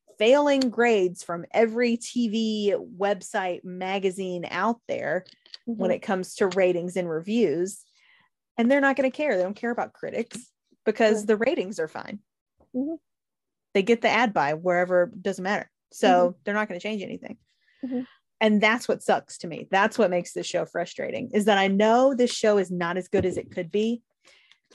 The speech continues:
Speaker 2: Mm-hmm.
Speaker 1: and I'm still watching it.
Speaker 2: Mm-hmm.
Speaker 1: I'm still watching it.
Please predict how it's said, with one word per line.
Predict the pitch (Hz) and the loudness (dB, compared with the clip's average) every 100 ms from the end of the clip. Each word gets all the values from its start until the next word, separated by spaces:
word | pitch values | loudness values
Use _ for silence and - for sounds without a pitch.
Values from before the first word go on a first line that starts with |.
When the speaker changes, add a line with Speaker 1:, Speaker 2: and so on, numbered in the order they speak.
| _ - | _ -8
Speaker 2:
Mm-hmm. | 240 233 | -6 -6
Speaker 1:
and | 233 - - 240 | -8 -10 -8 -6
I'm | 240 | -6
still | - 285 | 0 0
watching | 285 294 294 240 | 2 -2 -4 -6
it. | 247 _ _ _ _ _ _ _ - | -8 _ _ _ _ _ _ _ -14
Speaker 2:
Mm-hmm. | 277 311 - _ _ _ _ 202 | -10 -10 -12 _ _ _ _ -12
Speaker 1:
I'm | 180 | -8
still | - 165 | -2 -2
watching | 143 - - | -2 -6 -14
it. | - | -16